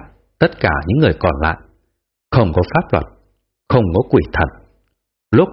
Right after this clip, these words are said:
đầu mọi người đặt cho hắn cái tên sau lưng, Trùm Phỉ, sau là Trùm Phỉ Mặt Cười, cuối cùng là tên Phỉ Mặt Cười. Những dục vọng của tên ác quỷ này tổng hợp lại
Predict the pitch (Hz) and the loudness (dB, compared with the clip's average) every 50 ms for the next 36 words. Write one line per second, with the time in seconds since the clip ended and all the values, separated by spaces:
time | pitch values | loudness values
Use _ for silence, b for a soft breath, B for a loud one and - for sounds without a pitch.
0 | 156 127 101 90 87 95 104 120 117 98 98 82 76 80 80 - - - 107 101 | 2 2 2 2 2 0 0 0 0 0 2 0 0 -2 -4 -6 -2 0 0 2
1 | 90 90 92 143 - - 92 90 120 - - 147 127 98 - - 113 98 101 104 | 2 0 -2 -2 -4 -2 0 -2 0 2 2 2 2 2 2 0 0 2 2 2
2 | 104 92 80 - _ _ _ - - 127 104 80 73 - - 87 71 - - _ | 0 0 -4 -8 _ _ _ 0 2 2 2 2 0 0 0 -2 -2 -2 -8 _
3 | _ _ _ _ _ _ _ _ _ - - 135 131 135 131 123 110 95 82 76 | _ _ _ _ _ _ _ _ _ -2 0 2 2 4 4 2 2 2 0 -2
4 | - _ _ - 127 104 82 71 - - 98 95 78 90 101 - - - 92 78 | -6 _ _ 2 2 4 2 0 0 0 0 0 2 0 -2 -2 -2 -2 0 0
5 | 69 69 - _ _ _ _ _ _ _ _ _ _ _ - 107 135 170 - 139 | 0 -2 -8 _ _ _ _ _ _ _ _ _ _ _ 2 2 2 4 2 0
6 | 104 78 67 - - _ _ _ _ _ _ _ - 98 98 87 73 - - - | 0 0 -2 -8 -16 _ _ _ _ _ _ _ -2 0 0 0 0 -2 0 2
7 | 120 113 107 - - - 78 71 73 90 92 - - - 82 76 71 - _ _ | 2 2 2 0 0 0 0 0 0 -2 -2 -2 -2 -4 -4 -4 -4 -6 _ _
8 | _ _ _ _ _ _ _ _ _ _ _ - 98 92 85 135 147 127 - - | _ _ _ _ _ _ _ _ _ _ _ 0 2 2 2 2 2 2 0 0
9 | - 85 87 - - - _ _ _ _ _ - 92 82 - - 107 104 90 80 | 0 -2 -2 -2 -4 -12 _ _ _ _ _ 0 0 0 2 2 2 2 2 0
10 | - 135 160 - - - 82 78 76 76 76 - _ _ _ _ _ _ _ _ | -2 -4 -4 0 2 0 2 2 0 -4 -4 -6 _ _ _ _ _ _ _ _
11 | _ - 92 80 80 82 107 107 - - 98 95 | _ 0 0 0 2 0 0 0 2 2 0 0